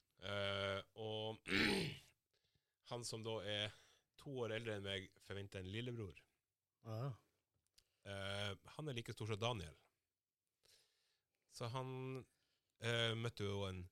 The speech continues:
Speaker 1: storebror, eh, som var yngre enn seg. <laughs>
Speaker 2: Å ja. <laughs>
Speaker 1: Eh, men, eh,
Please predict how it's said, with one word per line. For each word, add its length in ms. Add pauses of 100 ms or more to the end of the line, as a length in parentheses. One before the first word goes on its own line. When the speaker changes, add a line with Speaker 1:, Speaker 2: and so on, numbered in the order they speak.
Speaker 1:
storebror, 680 (100)
eh, 260
som 200
var 140
yngre 180
enn 160
seg. 160 (240)
<laughs> 220
Speaker 2:
Å 100
ja. 80
<laughs> 960 (640)
Speaker 1:
Eh, 540
men, 260
eh, 640